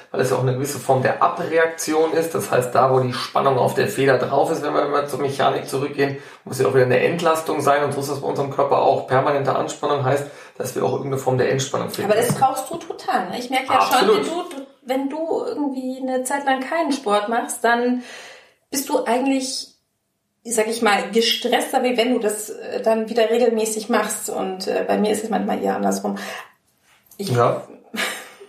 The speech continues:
Speaker 1: Ja, also, äh, das, das, jeder hat ja sein eigenes, äh, sein eigenes Management. Wie gesagt, ich benutze da den Sport dazu, werde mich aber auch mehr und mehr jetzt dazu hinreißen lassen,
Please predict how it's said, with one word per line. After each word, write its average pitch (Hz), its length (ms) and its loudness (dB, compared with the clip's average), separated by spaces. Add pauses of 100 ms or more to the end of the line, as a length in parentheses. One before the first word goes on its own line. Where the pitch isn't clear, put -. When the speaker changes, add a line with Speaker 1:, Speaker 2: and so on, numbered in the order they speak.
Speaker 1:
Ja, 147 100 4 (420)
also, 165 160 4
äh, - 240 0
das, 190 260 2
das, 165 320 -4
jeder 180 540 2
hat 180 120 2
ja 190 100 0
sein 165 180 0
eigenes, - 600 -4
äh, 123 120 -2
sein 123 160 -4
eigenes 131 320 -4
Management. 117 440 -2
Wie 131 60 -4
gesagt, 131 240 0
ich - 140 -8
benutze - 340 -4
da 135 100 4
den 135 140 0
Sport - 420 2
dazu, 175 380 -2
werde 139 240 4
mich - 260 -6
aber 143 240 4
auch 123 160 2
mehr 139 300 2
und 135 100 -4
mehr 135 360 4 (280)
jetzt - 240 -8
dazu 135 240 0
hinreißen 139 680 2
lassen, 139 500 2